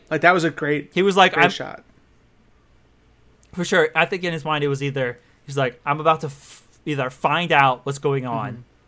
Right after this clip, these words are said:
Speaker 2: or I'm gonna die."
Speaker 1: Yeah.
Speaker 2: And he was, I think, oh, like, at the last second, he was kind of okay with either.
Speaker 1: Yeah.
Speaker 2: He was like, "I mean, if I can't, if I can't get this guy to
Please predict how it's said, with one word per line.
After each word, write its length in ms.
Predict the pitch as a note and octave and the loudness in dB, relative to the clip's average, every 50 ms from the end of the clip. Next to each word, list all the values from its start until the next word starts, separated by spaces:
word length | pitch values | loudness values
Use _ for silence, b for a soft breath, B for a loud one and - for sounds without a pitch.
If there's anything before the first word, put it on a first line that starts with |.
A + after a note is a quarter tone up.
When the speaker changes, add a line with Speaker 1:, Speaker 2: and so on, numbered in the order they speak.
| _ _ _ _ _ _ _ _ _ _ _ _ _ _ _ _ _ _ _ _ - | _ _ _ _ _ _ _ _ _ _ _ _ _ _ _ _ _ _ _ _ 6
Speaker 2:
or 180 | D#3 D#3 D#3 D3 | 8 8 8 8
I'm 60 | C#3 | 4
gonna 220 | D3 C#3+ C3+ B2+ | 2 0 0 0
die." 280 | - - C3+ B2 A2+ - | 2 4 4 4 2 0
Speaker 1:
Yeah. 120 | - - - _ _ _ _ _ _ _ _ _ _ _ _ _ _ _ _ _ _ _ _ _ _ | -4 -12 -16 _ _ _ _ _ _ _ _ _ _ _ _ _ _ _ _ _ _ _ _ _ _
Speaker 2:
And 160 | D#3+ E3 E3 | 0 2 4
he 80 | F3 E3+ | 4 2
was, 140 | F3 F3+ F3+ | 4 4 2
I 80 | E3+ | 0
think, 180 | - F#3 F3+ - - | 0 -2 -4 -2 2
oh, 180 | E3 E3 F3+ - | 2 2 2 2
like, 260 | E3 D#3+ D#3+ D#3+ - _ _ _ _ _ _ - - - | 2 0 0 0 -4 _ _ _ _ _ _ -20 -4 -2
at 140 | E3 D#3+ C#3+ | -2 0 0
the 80 | E3 | 0
last 320 | D#3 D#3 D#3 E3 E3+ E3 - | 2 4 4 4 4 4 2
second, 300 | E3+ E3+ E3+ F#3 F3 E3 | 0 0 0 -2 -4 -4
he 80 | D3+ | -4
was 120 | D3+ C#3+ C#3+ | -6 -6 -2
kind 220 | - C#3+ D3+ D3 | -2 0 0 0
of 80 | C#3+ - | -2 -2
okay 300 | C#3 C#3 C#3 D3 C#3 C#3+ | -4 -4 -2 -2 0 0
with 140 | C#3 C#3 C#3+ | -2 -2 -4
either. 300 | B2+ C3 C3+ D#3+ E3 F3+ F#3 - | -8 -6 -4 -4 -6 -6 -8 -12
Speaker 1:
Yeah. 40 | - - _ _ _ _ _ _ _ _ _ _ _ _ _ _ _ _ _ _ _ _ _ _ _ _ _ _ _ _ | -16 -20 _ _ _ _ _ _ _ _ _ _ _ _ _ _ _ _ _ _ _ _ _ _ _ _ _ _ _ _
Speaker 2:
He 100 | D#3 D#3 | -8 -8
was 280 | D#3 D#3 D3 C#3+ - E3 | -6 -6 -8 -6 -4 0
like, 340 | D3+ C#3 C#3 C#3 C#3 - - _ _ _ _ | 0 2 2 0 -2 -4 -12 _ _ _ _
"I 120 | E3 E3+ E3+ | -8 -6 -4
mean, 180 | F3 E3+ E3 E3 | -4 -4 -4 0
if 80 | - | 2
I 100 | F3 F3 | 2 2
can't, 280 | F3 - F#3 F#3 - - - _ _ _ | 2 0 -6 -8 -8 -10 -18 _ _ _
if 200 | F3 E3 C#3 - | -4 -4 0 0
I 120 | E3+ D#3+ C#3+ | 0 0 -2
can't 360 | C#3 - F#3 E3+ E3+ F3 - _ - - _ _ _ | -4 -4 -2 -2 -2 -4 -6 _ -20 -20 _ _ _
get 180 | - E3+ E3+ | -2 -2 0
this 180 | E3 D#3+ D3 C#3+ | 0 -2 -2 0
guy 260 | - D3+ D3 D3+ D3 C#3 | 0 2 2 2 2 0
to 220 | C#3+ C3+ C3 | -2 -4 -4